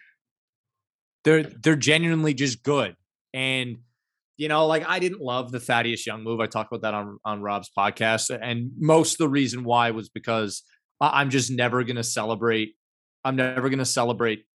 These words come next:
owners saving tax dollars when that doesn't help me, the fan, right? Uh, all that does is help, you know, two massive corporations who own the team. So, you know, I, I think that part matters.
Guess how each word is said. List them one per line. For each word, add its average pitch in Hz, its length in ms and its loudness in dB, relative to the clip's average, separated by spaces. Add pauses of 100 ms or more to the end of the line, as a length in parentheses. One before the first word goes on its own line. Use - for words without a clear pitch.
(160)
owners 123 400 -4
saving 113 380 0 (500)
tax 107 240 -2
dollars 131 580 2
when 110 460 -2 (800)
that 120 80 2
doesn't 123 180 -2
help 107 180 -2
me, 107 280 -8 (320)
the 113 60 -8
fan, 107 420 -6 (440)
right? 113 300 2
Uh, 117 160 0
all 120 140 2
that 120 120 0
does 120 160 -2
is 110 120 -8
help, 110 260 -2 (680)
you 123 80 -6
know, 110 100 -4
two - 200 -6
massive 113 460 -4
corporations 117 600 -4
who 113 160 -8
own 117 220 -6
the 104 60 -12
team. 101 340 -8 (640)
So, 151 480 2 (920)
you 151 120 -2
know, 147 280 2
I, 147 200 -4
I 135 40 -2
think 151 200 -4
that 131 240 2
part 123 200 0
matters. 107 520 -4